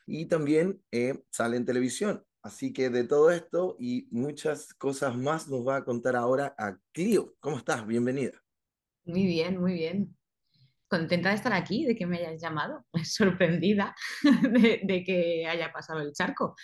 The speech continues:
Speaker 2: <laughs>
Speaker 1: Sí, sí, el, em, tenemos, em, em, entrevistas en, en varios lugares de, de, del mundo. España, especialmente,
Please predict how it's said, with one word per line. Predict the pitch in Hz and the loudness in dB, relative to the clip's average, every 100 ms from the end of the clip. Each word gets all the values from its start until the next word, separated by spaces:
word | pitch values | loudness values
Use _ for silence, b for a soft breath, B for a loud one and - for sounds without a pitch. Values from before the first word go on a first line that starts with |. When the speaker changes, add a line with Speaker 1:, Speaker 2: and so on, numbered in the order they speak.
| B | B
Speaker 2:
<laughs> | B - - - 330 - _ _ _ _ | B 4 4 4 0 -2 _ _ _ _
Speaker 1:
Sí, | - 196 196 | -8 -2 -2
sí, | 175 170 139 | 0 -2 0
el, | 123 127 | -2 -2
em, | 113 107 98 87 | -2 0 -2 -4
tenemos, | - 117 165 - - | -4 -4 -4 -8 -2
em, | 117 95 85 80 - | 0 2 -2 -4 -10
em, | - 85 78 78 67 _ _ _ _ - _ _ _ - | -12 -12 -10 -12 -16 _ _ _ _ -20 _ _ _ -14
entrevistas | 92 92 92 98 135 165 151 | -10 -2 -2 0 -2 -2 -2
en, | 107 104 | -2 -2
en | 95 90 | -4 -2
varios | 101 107 | 0 0
lugares | 98 92 101 101 | -2 -2 0 -2
de, | 87 78 - | -4 -6 -8
de, | 82 76 | -8 -6
del | 85 85 | -4 0
mundo. | 107 139 165 B B B | 2 2 -4 B B B
España, | 95 - 160 180 196 185 - | -12 -8 -4 0 2 0 -2
especialmente, | - 117 117 143 151 160 165 170 170 | -2 -2 0 -2 -2 -2 -4 -8 -8